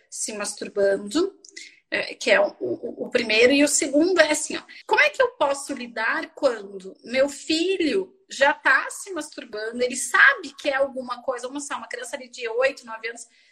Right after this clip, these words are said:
já sabe que é alguma coisa que ele tá fazendo, hum, não sei se é certo, mas ele não tá nem aí,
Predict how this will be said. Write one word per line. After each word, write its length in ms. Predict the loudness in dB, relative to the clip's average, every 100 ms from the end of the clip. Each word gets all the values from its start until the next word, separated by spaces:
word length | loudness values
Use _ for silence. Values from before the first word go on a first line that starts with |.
| -6
já 120 | -4
sabe 400 | 2 4 4 2
que 120 | 0
é 40 | 0
alguma 340 | 0 -4 -4
coisa 320 | 0 0 0
que 80 | -6
ele 140 | -10
tá 100 | -8
fazendo, 420 | -8 -8 -8 -8 -4
hum, 220 | -2 -4
não 100 | -4
sei 220 | 0 0
se 100 | 0
é 60 | -2
certo, 460 | 0 0 0 -6 -20 _ -4
mas 280 | 0 0 0
ele 320 | 0 2 2
não 340 | 2 0 0
tá 160 | 2 2
nem 180 | 2 -2 -6 -4
aí, 400 | -2 -2 -4